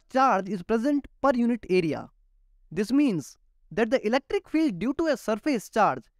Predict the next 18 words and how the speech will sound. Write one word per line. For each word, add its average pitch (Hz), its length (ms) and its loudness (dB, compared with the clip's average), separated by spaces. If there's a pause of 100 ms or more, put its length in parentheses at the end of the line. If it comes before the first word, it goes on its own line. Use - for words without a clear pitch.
(180)
will 294 160 0
be 330 180 2
equal 214 380 -2
to 247 200 -6 (260)
one 190 240 -2
upon 339 300 0
four 320 240 -4
pi 294 200 0
epsilon 220 560 0
naught, 190 260 0 (460)
summation 294 480 -2 (120)
all 254 200 2
del 196 220 2
S, 131 260 -6 (240)
sigma 285 380 0
into 277 280 -2
del 185 280 2
S, 127 240 -6